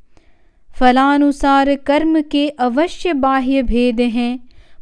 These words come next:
परंतु अंतरैक्य में प्राणभूत वेद है। अनर्थ है कि बंधु ही न बंधु की व्यथा हरे, वही मनुष्य है कि जो मनुष्य के लिए मरे।"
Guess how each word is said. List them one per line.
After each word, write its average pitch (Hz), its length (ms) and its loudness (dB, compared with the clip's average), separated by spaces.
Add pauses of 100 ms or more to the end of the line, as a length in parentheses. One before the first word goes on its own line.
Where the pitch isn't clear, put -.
(100)
परंतु 269 540 2
अंतरैक्य 240 960 -2
में 226 280 -2
प्राणभूत 240 920 -4
वेद 233 440 -2
है। 202 280 0 (920)
अनर्थ 339 440 0
है 320 320 2
कि 311 200 -4
बंधु 294 460 0
ही 285 240 2
न 277 160 0
बंधु 277 480 0
की 277 240 -2
व्यथा 247 520 0
हरे, 247 420 0 (640)
वही 240 360 2
मनुष्य 240 580 0
है 226 260 -4
कि 240 220 -6
जो 214 220 -2
मनुष्य 247 560 -4
के 339 260 -4
लिए 330 320 0
मरे।" 277 440 0